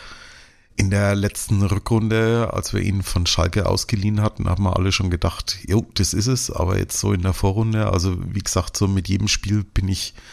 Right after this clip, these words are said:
ein Stück weit unzufriedener geworden und hoffen wir, dass er,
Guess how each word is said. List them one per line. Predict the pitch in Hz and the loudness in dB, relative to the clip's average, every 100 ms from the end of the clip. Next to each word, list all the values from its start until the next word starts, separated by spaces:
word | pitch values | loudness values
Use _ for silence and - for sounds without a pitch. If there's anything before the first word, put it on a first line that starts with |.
| - - - - _ | -20 -20 -20 -20 _
ein | - | -2
Stück | - - - | 0 0 2
weit | 101 98 - | 0 0 0
unzufriedener | 110 113 123 - 107 98 87 | -2 2 0 2 2 4 2
geworden | 85 80 80 104 104 | 2 2 2 2 0
und | 90 85 85 82 - - - - - - - - - | 0 2 2 2 -2 -10 -20 -20 -20 -20 -20 -20 -8
hoffen | - - | -4 0
wir, | 90 | 2
dass | 85 87 | 2 2
er, | 92 90 | 2 2